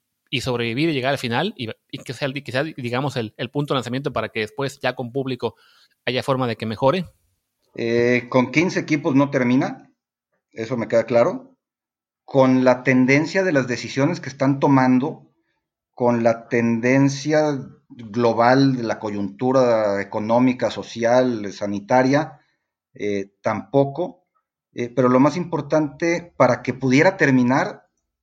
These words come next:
Speaker 2: es que verdaderamente le empiecen a dar peso a los equipos que tienen capacidad y tomar las decisiones fuertes de dejar afuera a los demás, reorganizarlo todo,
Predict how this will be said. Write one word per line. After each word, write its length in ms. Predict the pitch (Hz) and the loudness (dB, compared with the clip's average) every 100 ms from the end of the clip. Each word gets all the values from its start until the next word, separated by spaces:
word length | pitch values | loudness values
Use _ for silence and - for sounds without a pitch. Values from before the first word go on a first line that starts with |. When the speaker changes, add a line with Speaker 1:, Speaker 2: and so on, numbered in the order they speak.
| _ _ _ | _ _ _
Speaker 2:
es 160 | 131 135 | -8 -4
que 100 | 156 | 0
verdaderamente 1080 | 131 127 147 165 156 156 143 170 175 175 _ _ _ _ _ | 2 4 4 2 2 0 -2 -6 -6 -10 _ _ _ _ _
le 200 | 120 123 | -4 -2
empiecen 600 | 120 110 143 147 165 160 | -2 -2 -2 -2 -2 -2
a 100 | 139 | 0
dar 320 | 135 143 - | 0 -2 -4
peso 260 | 151 143 151 | -6 -4 -2
a 20 | |
los 180 | 147 135 | -2 -4
equipos 480 | 127 - 139 151 156 | -10 -8 -6 -6 -8
que 100 | 131 | -4
tienen 280 | 135 143 147 | 0 0 0
capacidad 720 | 135 120 - 113 127 170 - _ _ _ _ _ _ _ | -2 -4 -6 -2 -2 -2 -8 _ _ _ _ _ _ _
y 180 | 123 - | -8 -2
tomar 260 | 113 127 | 2 2
las 100 | 160 | 2
decisiones 480 | 165 110 - 127 147 | -2 -6 -2 0 0
fuertes 420 | 139 139 139 160 | 0 0 -2 -4
de 120 | 139 | -2
dejar 320 | 110 101 127 151 | -2 -2 -2 -2
afuera 340 | - 135 151 | -2 -2 0
a 20 | |
los 180 | 147 107 | -2 -2
demás, 540 | 98 107 139 196 - _ _ _ _ _ _ | -4 -2 -4 -6 -14 _ _ _ _ _ _
reorganizarlo 920 | 110 127 123 120 117 110 127 151 151 | 2 2 4 2 0 2 0 2 0
todo, 560 | - 135 147 190 269 - | 4 4 4 -2 -6 -16